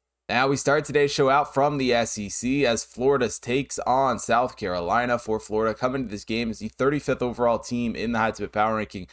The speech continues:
South Carolina is the thirty-third overall team. Um, for this Florida team overall, have been strong this season, coming to this game following a win over Missouri in their last one. Offensively, have done a decent job shooting the basketball, but so does the South Carolina team. I mean, obviously, they had a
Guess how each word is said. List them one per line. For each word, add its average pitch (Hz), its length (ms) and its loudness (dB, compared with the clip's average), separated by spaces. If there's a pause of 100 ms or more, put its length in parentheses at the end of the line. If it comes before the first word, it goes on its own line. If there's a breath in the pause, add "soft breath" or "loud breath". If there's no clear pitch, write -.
(160 loud breath)
South 104 300 -2
Carolina 98 560 -2
is 104 220 -12
the - 100 -12
thirty-third 92 640 -4
overall 107 380 0
team. 110 380 -4 (360 loud breath)
Um, 80 360 -8
for 98 220 -6
this 101 180 -6
Florida 107 340 -4
team 107 480 -6
overall, 110 500 2
have 117 240 -2
been 185 240 0
strong 160 440 0
this 156 160 -2
season, 147 340 -2
coming 135 200 -2
to 139 60 0
this 135 160 0
game 139 180 -2
following 135 360 0
a 120 100 2
win 131 300 0
over 127 260 -2
Missouri 120 600 -2
in 113 160 -2
their 107 120 0
last 131 360 2
one. 127 160 0
Offensively, 110 520 -2 (280 loud breath)
have 160 80 -6
done 285 180 4
a 247 60 -2
decent 180 440 0
job 147 240 4
shooting 143 280 -2
the 127 40 -4
basketball, 139 520 2
but 143 200 0 (180 loud breath)
so 247 220 4
does 226 120 -4
the 185 100 -2
South 160 340 2
Carolina 139 400 2
team. 95 320 -8
I 85 60 -8
mean, 92 160 -6
obviously, 143 460 2
they 123 80 4
had 127 100 2
a 117 80 -4